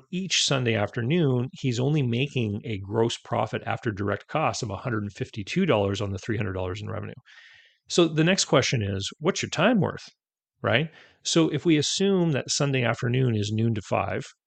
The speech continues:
that's five hours. And if we assume that a retail store clerk's time is worth twenty dollars an hour, all costs included, including payroll taxes, government pension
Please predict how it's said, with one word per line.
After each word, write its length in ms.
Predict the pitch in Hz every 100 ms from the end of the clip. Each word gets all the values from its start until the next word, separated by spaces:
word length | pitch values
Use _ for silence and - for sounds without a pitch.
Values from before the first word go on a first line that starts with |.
| -
that's 220 | 117 -
five 480 | - - 110 98 107
hours. 480 | 143 98 - - - _ _ _ _
And 80 | 127
if 80 | 123
we 100 | 139
assume 440 | 123 - 160 156
that 140 | 135 107
a 60 |
retail 420 | 104 113 117 120 107
store 280 | - 113 -
clerk's 280 | 123 107 -
time 280 | - 110 101
is 100 | 101
worth 220 | 98 98
twenty 240 | - 110
dollars 300 | 104 98 95
an 80 | 101
hour, 400 | 95 98 95 104 -
all 220 | 110 107 -
costs 360 | - 104 -
included, 480 | 104 92 120 120 127
including 440 | 107 95 110 95 95
payroll 320 | 117 107 104
taxes, 440 | 117 104 - 110
government 400 | 101 101 98 -
pension 480 | - 107 113 101 98